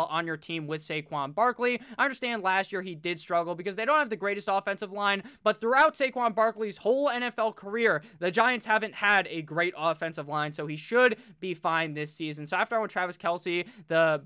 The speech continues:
Blaine over here went with Nick Chubb and Aaron Jones. I went with Saquon Barkley. The, then it follows with Austin Eckler, Ezekiel Elliott, Stefon Diggs, D K Metcalf,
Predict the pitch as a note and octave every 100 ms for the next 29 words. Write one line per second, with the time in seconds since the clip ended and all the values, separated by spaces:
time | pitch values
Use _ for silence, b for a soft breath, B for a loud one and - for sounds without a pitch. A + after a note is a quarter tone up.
0 | - D#3 G3 G3 F#3+ F3+ F3 F3 F#3 F3+
1 | E3+ D#3 C#3 E3 G3+ - F#3 F3 E3+ D#3
2 | D#3+ D#3 D#3 D3 D3+ A3+ A#3+ A3+ B A3
3 | A3+ A#3 G#3 - F#3+ F#3+ F3+ E3 E3 E3
4 | E3+ E3 G3+ - D3+ D#3 D3+ F3 F3 D#3
5 | E3+ D#3+ D3+ D3+ C#3 D#3+ D#3+ - E3+ A#3
6 | C4 B3+ B3 F#3 F#3 A3 G#3 G3+ F3 F3+
7 | F3 - F3+ F3 E3+ D#3 D#3+ D3+ C#3+ G#3+
8 | A3 G3+ E3 E3 E3 E3+ E3 D#3+